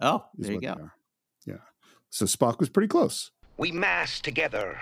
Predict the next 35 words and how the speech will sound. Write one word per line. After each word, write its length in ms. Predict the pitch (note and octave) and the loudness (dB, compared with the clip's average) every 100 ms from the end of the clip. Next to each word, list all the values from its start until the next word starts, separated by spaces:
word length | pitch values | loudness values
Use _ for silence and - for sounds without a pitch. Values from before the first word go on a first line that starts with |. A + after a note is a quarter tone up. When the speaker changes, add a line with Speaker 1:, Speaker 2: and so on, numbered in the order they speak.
| - | -4
Speaker 3:
outside 580 | C3+ C3 - B2+ A#2 A2+ | -2 -2 -2 2 2 2
the 80 | G#2+ | 0
town 580 | - B2 G#2+ F#2 D#2 - - - | 0 0 0 -2 -8 -12 -16 -6
and 180 | A#2+ A#2 | -4 -2
reach 280 | E3 B2+ B2+ | -2 -2 -4
into 160 | B2 B2 | -2 0
our 220 | B2 B2+ | 0 2
own 360 | C#3+ C#3+ B2 G#2+ | 2 0 -2 -2
universe. 720 | C3 G#2 F2+ D#2 D2 - - - - - - - | -2 -2 -2 -4 -4 -6 -8 -10 -20 -20 -20 -8
Tap 380 | - C3 F#2+ - | -2 -2 -2 -6
enough 260 | G2+ A2 G2+ | -2 -2 -2
of 120 | F2+ | -4
its 180 | G#2 - | -6 -4
power 420 | - A#2 G#2+ G#2 | 0 2 2 0
to 120 | G#2+ | -2
return 680 | G#2+ G#2+ - D3 C3 A2+ G2+ | -4 -4 -2 0 0 -2 -4
from 120 | G2+ | -4
your 200 | G#2+ G2+ | 0 0
hellish 440 | - D3 B2+ G#2 - | 2 0 0 -2 0
Earth 300 | C3+ A#2+ - - - - | 0 0 -2 -12 -14 -4
to 100 | C3 | 0
Megas 460 | C3 C#3 B2+ - | 0 0 -2 -4
two. 460 | - - D3 A2+ G#2 _ - | -4 -2 -2 -4 -10 _ -8
Speaker 2:
Was 400 | A2 C3+ E3 - | 4 6 6 4
Lucian 800 | C#3 B2 F3 - A#3 A#3 B3+ - - | 4 8 8 8 6 8 6 2 2
one 200 | D#3 F3 | 4 6
of 60 | |
the 80 | E3 | 4
people 380 | - E3+ F#3+ F3 | 2 0 2 4
in 140 | D#3 | 4
Salem? 540 | D3+ D#3 D#3+ F#3+ A3+ F#3+ _ _ _ - | 4 4 4 4 2 -2 _ _ _ 0
Speaker 1:
That's 300 | C#3 D#3+ - | 4 4 2
a 40 | |
great 220 | F#3+ G3 F#3+ | 2 2 4
question. 480 | A#3 B3+ - A3+ | 4 2 0 -6